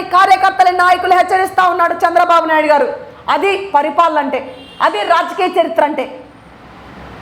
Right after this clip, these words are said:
చూసి నేర్చుకోండి అయ్యా నారా చంద్రబాబు నాయుడు గారిని,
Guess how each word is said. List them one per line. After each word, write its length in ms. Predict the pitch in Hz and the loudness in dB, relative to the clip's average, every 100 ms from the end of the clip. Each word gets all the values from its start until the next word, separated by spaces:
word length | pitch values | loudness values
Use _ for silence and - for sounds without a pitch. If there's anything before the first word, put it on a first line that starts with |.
| - - - - - - - - - - - - - | -20 -18 -18 -18 -18 -18 -18 -18 -18 -18 -18 -6 0
చూసి 300 | 349 453 453 381 | 2 2 0 2
నేర్చుకోండి 520 | 415 453 427 440 427 | 2 2 0 4 6
అయ్యా 160 | 415 381 | 6 6
నారా 200 | 370 403 392 | 6 4 4
చంద్రబాబు 380 | 392 403 415 403 | 2 2 4 4
నాయుడు 200 | 392 381 392 | 2 2 2
గారిని, 200 | 392 | 0